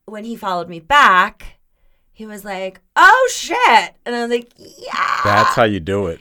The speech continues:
Speaker 1: So anyway, whatever.
Speaker 2: By the way, that was a low key, uh, back when I was single. That was the way I would, like, without dropping, like, "Oh, I've been on some stuff," I would just be like, "Follow me on Instagram," and never mention anything.
Speaker 1: Yeah.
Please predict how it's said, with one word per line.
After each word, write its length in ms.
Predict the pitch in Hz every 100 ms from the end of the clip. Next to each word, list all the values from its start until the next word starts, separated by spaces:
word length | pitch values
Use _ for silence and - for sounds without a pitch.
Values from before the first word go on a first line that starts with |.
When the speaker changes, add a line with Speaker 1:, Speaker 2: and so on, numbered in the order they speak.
| -
Speaker 1:
So 260 | 294 277 -
anyway, 280 | 269 226 190
whatever. 240 | 214 143
Speaker 2:
By 100 | 139
the 40 | 135
way, 80 |
that 160 | 131 127
was 180 | 117 110
a 40 |
low 260 | 110 104 107
key, 540 | - 113 107 101 95 -
uh, 260 | 92 87 78
back 280 | 101 98 _ -
when 160 | 101
I 100 | 95 87
was 140 | 85
single. 440 | 107 104 101 85 - _ _
That 160 | 113 123
was 140 | 117
the 80 | 110
way 240 | 107 107 95
I 100 | 98
would, 180 | 98
like, 360 | 90 90 - - -
without 440 | 107 117 113 -
dropping, 500 | 117 107 107 120 110
like, 220 | 95 90
"Oh, 160 | 101 98
I've 160 | 87 82
been 140 | 101
on 140 | 104
some 140 | - 104
stuff," 360 | 120 113 110 - _ _ -
I 80 |
would 140 | 120 107
just 140 | -
be 60 | 123
like, 240 | 110 -
"Follow 280 | - 120 117
me 160 | 110 104
on 80 |
Instagram," 580 | 101 101 95 85 71 60 _ 110
and 280 | 117 117 120
never 280 | 135 127
mention 420 | 113 113 113 104 101
anything. 460 | 113 120 135 135
Speaker 1:
Yeah. 220 | 165 117